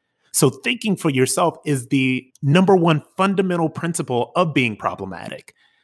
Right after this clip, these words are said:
because you only run into problematic moments when you are thinking for yourself. That conservative that's defending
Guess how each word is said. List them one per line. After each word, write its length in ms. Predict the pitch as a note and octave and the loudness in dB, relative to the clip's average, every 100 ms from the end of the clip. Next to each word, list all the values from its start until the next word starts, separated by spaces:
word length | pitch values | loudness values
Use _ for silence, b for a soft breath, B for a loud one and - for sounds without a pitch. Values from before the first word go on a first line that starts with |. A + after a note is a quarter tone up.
| b b - | b b 0
because 640 | D3+ - - A3 F3 D#3+ b _ | 0 0 0 2 2 0 b _
you 260 | C3 F3+ G3 D#3+ | -2 -2 -2 -2
only 420 | G3+ A3 A3 A3 | 0 0 0 0
run 300 | F3+ F3+ F3 | 0 -2 -2
into 360 | D#3 F#3+ - F3+ | -4 -4 -4 -6
problematic 960 | - D#3+ F3 D3 C#3 E3+ F#3+ F3 - | -4 -4 -2 -2 -4 -2 -2 -2 -6
moments 840 | D3 D#3 B3+ D3+ B2+ C#3 - - - _ - | -4 0 2 2 0 -4 -6 -8 -10 _ -4
when 180 | D3+ D#3+ | 0 4
you 160 | E3 D#3+ | 6 6
are 60 | |
thinking 420 | D#3+ F3 - E3 | 4 -2 -4 -8
for 120 | C#3+ D#3 | -4 -4
yourself. 640 | C#3 C3+ E3 G#2 - - _ _ _ _ _ _ _ _ | -4 -2 0 -2 -4 -20 _ _ _ _ _ _ _ _
That 220 | - - | 0 0
conservative 680 | F3+ C#3 A#2+ A2+ A#2 A2+ A2+ | -2 0 0 0 0 -2 0
that's 300 | A#2+ A#2 - | 0 0 -2
defending 720 | - - B2+ A#2+ A2+ G#2+ G#2+ | -4 -2 -2 0 -2 -4 -8